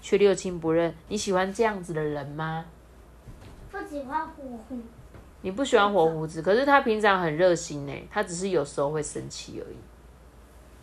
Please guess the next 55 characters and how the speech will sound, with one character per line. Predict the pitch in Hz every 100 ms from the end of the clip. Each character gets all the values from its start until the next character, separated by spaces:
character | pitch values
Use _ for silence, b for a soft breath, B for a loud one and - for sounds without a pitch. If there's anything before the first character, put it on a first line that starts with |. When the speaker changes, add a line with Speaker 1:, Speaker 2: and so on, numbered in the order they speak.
| - -
Speaker 1:
那 | 185
你 | 175
会 | 156 156
喜 | 160 143
欢 | 143 143
吗？ | 139 139 - - - - -
Speaker 2:
嗯。 | 320
Speaker 1:
也 | 311
给 | 277 196 185 170 - B B -
在 | 240
听 | 240 240
这 | 226
个 | 202
故 | 180 185 180
事 | 165
的 | 151
小 | 151
朋 | 139 165
友， |
你 | 156
们 | 147 143
可 | 175
以 | 151
想 | 143 143
想 | 147
这 | 147 151
个 | 160
问 | 156 151
题 | - 151
哦。 | - - - B B B
然 | 185 202
后 |
他 | 208 233
就 | 226
说 | 220 208 196
啊， | 180 170 170 B
像 | - 285 269
是 | 269
我 | 190
们 | 160
在 | 226
生 | 220 214 185
气 | 175
的 | 190
时 | 156 -
候， | 160 170 156 B B
是 | -
不 | 262
是 | 233
常 | 226 196
常 | 190 196 185
都 | 208
会 | 214
做 | 233 202
出 | 190 196